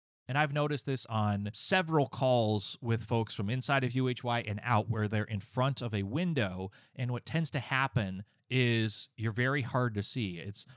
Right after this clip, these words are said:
what one of the articles I found is called shady face, where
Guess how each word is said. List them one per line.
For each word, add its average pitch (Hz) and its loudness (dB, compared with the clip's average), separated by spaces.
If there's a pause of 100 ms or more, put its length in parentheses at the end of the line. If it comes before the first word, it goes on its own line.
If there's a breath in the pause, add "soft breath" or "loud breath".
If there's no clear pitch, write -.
what 117 2
one 127 0
of 120 2
the 120 2
articles 117 0
I 107 0
found 113 0
is 98 -4
called 98 -4
shady 123 0
face, - -12 (120)
where 107 -2